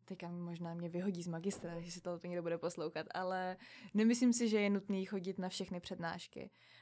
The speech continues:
Myslím si, že i na ty zkoušky, i na státnice potom jste schopný doučit se z těch materiálů, který vám poskytnou vaši hodní spolužáci a obětaví, který na ty přednášky chodili.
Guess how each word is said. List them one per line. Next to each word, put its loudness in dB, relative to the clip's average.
Myslím 6
si, 0
že 6
i 2
na 8
ty 4
zkoušky, 2
i -2
na 2
státnice 0
potom -4
jste -4
schopný -2
doučit -2
se -4
z -6
těch -4
materiálů, 2
který -4
vám -2
poskytnou -4
vaši -2
hodní 0
spolužáci 2
a 2
obětaví, 0
který -2
na -6
ty -6
přednášky 0
chodili. 0